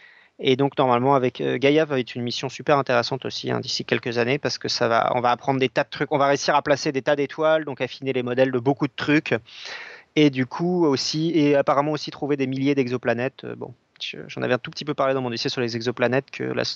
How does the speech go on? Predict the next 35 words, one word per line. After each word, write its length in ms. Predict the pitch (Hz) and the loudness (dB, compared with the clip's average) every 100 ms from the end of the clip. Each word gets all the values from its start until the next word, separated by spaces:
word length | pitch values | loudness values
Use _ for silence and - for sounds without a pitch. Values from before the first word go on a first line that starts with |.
| - | -10
euh, 80 | - - - - | -14 -12 -14 -12
la, 120 | - 76 131 - | -8 -2 -2 -2
la 100 | 135 | -2
position 480 | - 160 151 - 170 | 0 0 0 2 4
des 180 | 147 127 | 4 4
étoiles 260 | 127 143 | 2 2
dans 100 | 135 | 2
le 80 | 123 | 0
ciel, 300 | 113 - 147 | 0 2 0
si 160 | - 127 | 0 -2
vous 60 | |
la 100 | 123 | -2
mesurez 260 | 117 113 120 | 0 2 0
très 180 | - 131 | 2 0
précisément, 600 | - 135 123 117 120 131 | 0 -2 0 0 2 0
vous 60 | 120 | -2
pouvez 160 | - 117 | -6 -4
aussi 200 | 110 123 | -4 -2
calculer, 500 | 123 113 117 117 139 - - - - - - - | -2 -2 -2 -2 -2 -6 -6 -4 -6 -8 -6 -2
euh, 120 | 120 | 0
quelque 240 | 127 113 | 0 2
chose 220 | 123 139 | 2 2
qui 100 | - | 2
l'a 80 | 127 | 2
fait 140 | 117 117 | 2 2
bouger, 380 | 117 123 151 - | 2 2 0 -2
donc 160 | 123 | -4
par 140 | 113 107 | 0 0
exemple 240 | 107 127 | 0 -6
une 60 | - | -6
planète. 360 | - - - - | -6 -6 -12 -16
Bon, 100 | - | -14
je, 120 | - - 156 - | -14 -12 -14 -14
j'insiste 420 | - 127 - - | -2 -2 0 -2
pas. 120 | - | 0